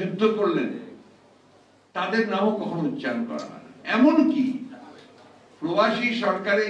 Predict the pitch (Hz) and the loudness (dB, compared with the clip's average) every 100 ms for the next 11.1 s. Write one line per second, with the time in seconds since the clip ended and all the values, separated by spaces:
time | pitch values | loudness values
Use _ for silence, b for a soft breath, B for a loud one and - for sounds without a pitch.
0 | 208 180 180 175 170 170 190 170 175 165 | -2 -2 -4 -6 -6 -4 -6 -6 -4 -4
1 | 185 196 185 185 - 165 175 175 - 160 | -4 -6 -6 -8 -12 -12 -8 -8 -8 -4
2 | 160 170 190 233 240 - 127 - - - | -4 0 2 4 4 4 0 -2 -8 -14
3 | - - - - - - - - - - | -18 -20 -20 -20 -20 -20 -20 -20 -20 -20
4 | - - 226 247 247 240 240 240 226 - | -16 0 2 4 6 8 6 6 4 6
5 | 330 - - - - - - - - - | 4 4 2 0 -2 -6 -8 -14 -18 -20
6 | - - - - _ - 202 220 - 220 | -20 -20 -20 -20 _ -8 -2 -2 -2 -4
7 | 220 208 214 208 180 175 185 196 190 185 | -4 2 2 2 -4 0 2 2 2 0
8 | 190 190 - - - 190 202 190 185 185 | 0 -2 -6 -14 -8 -2 -2 0 -2 -4
9 | 170 175 175 175 160 165 170 156 147 - | -4 -4 -4 -4 -4 -4 -2 0 0 -2
10 | - - - - - 113 107 104 - - | -8 -16 -20 -20 -18 -14 -14 -16 -18 -20
11 | - | -20